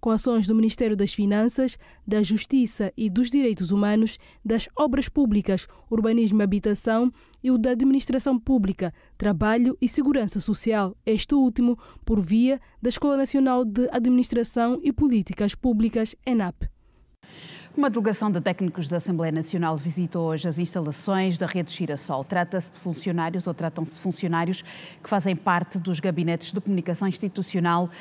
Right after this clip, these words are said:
Speaker 2: e tecnologias de informação, que tomaram contacto com o modelo de funcionamento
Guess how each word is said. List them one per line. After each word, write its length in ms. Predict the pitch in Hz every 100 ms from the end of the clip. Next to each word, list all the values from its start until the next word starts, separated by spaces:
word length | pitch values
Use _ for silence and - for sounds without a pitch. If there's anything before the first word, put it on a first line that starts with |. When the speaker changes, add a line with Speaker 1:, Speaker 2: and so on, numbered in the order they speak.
| - -
Speaker 2:
e 80 | 170
tecnologias 540 | 208 190 175 151 185 170
de 80 |
informação, 560 | 220 208 165 156 175 151
que 60 | -
tomaram 280 | 214 240
contacto 540 | 170 190 175 170 - 190
com 160 | 208
o 20 | 190
modelo 400 | 170 208 214 180
de 100 | -
funcionamento 840 | 214 190 185 170 170 165 160